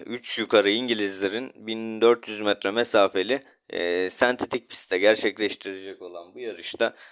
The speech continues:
benim ilk atım üç numaralı İsyan Arzum olacak. E, İsyan Arzum,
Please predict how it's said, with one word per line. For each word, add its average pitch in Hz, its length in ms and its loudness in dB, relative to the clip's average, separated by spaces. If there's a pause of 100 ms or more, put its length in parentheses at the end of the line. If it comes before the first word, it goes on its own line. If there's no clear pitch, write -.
(280)
benim 139 200 4
ilk 135 200 6
atım 131 240 4
üç 131 180 2
numaralı 110 360 4
İsyan 135 340 4
Arzum 123 400 4
olacak. 95 520 -2 (600)
E, - 320 -8
İsyan 127 340 2
Arzum, 120 440 2